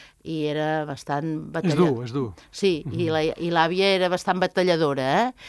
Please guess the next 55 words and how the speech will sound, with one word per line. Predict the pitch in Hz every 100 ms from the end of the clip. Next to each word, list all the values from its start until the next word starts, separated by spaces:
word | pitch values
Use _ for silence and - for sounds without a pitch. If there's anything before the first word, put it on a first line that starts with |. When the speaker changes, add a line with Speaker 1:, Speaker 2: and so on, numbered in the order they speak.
| - - -
Speaker 1:
I |
llavors, | 185 208
com | 208
que | 190
no | 190
tenia | 208 220
gana, | 208 220
jo, | 220 196 208 - -
la | 180
meva | 170
mare | 180
em | 196
preparava | 185 180 160 190 180 175
el, | 165 160 147 - _
com | 170
si | 165 185
anés | 185 185
d'excursió | 185 - 196 170 214
i | 226
anava | 208 185
a |
dinar | 180 180
a |
casa | 185 190
la | 175
veïna. | 165 151 147 156 - _ - - -
Speaker 2:
<laughs> | 190 - -
Speaker 1:
Perquè | 214 196 185 196
allà | 196
la | 208
veïna | 220 214 247
m'ho | 247
peixava. | 202 - 190 160 143
Imagina't, | 165 175 170 208 214 -
que | 208
em | 190
fa | 208
vergonya | 208 247 220 233 226
de | 226
dir, | 208 233
eh? | 185 208 254
Però | 208
Speaker 2:
No, | 214
Speaker 1:
és |
Speaker 2:
no, | 214
Speaker 1:
així. | 208 202 196
Speaker 2:
si | 196
dius | 143 220
les | 233 226
veritats, | 202 170 175 190 151
dona, | 156 165 180
Speaker 1:
<laughs> |
Sí. |
Speaker 2:
vull | 151
dir, | 139